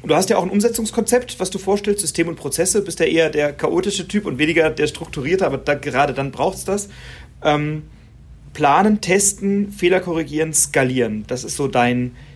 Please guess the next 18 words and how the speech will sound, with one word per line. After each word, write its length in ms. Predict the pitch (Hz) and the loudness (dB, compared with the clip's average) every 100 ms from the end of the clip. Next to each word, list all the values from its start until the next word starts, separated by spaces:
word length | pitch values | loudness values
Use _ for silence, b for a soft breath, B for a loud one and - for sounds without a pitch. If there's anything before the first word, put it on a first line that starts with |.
| - | -4
dein 240 | - 131 123 | 0 2 2
Weg, 240 | 127 123 | 0 2
den 120 | 127 | 0
du 100 | 120 | 0
auch 120 | - 135 | 0 -2
im 120 | 123 | -6
Buch 160 | 120 | -8
beschreibst. 540 | - - 117 113 - - B B - - | -8 -8 -4 -4 -4 -8 B B -8 2
Ähm, 480 | 131 127 131 127 131 - - - - - - | 4 4 0 -2 -6 -16 -20 -20 -20 -18 -6
magst 160 | 147 139 | -4 2
du 40 | |
dazu 200 | 151 151 | 2 2
noch 80 | 143 | 0
was 80 | 120 | 0
sagen? 300 | 127 104 113 | 0 -2 -6
Zwei, 140 | - 123 | -4 -2
drei 100 | 117 | 0
Sätze. 320 | 120 - - | -2 -4 -8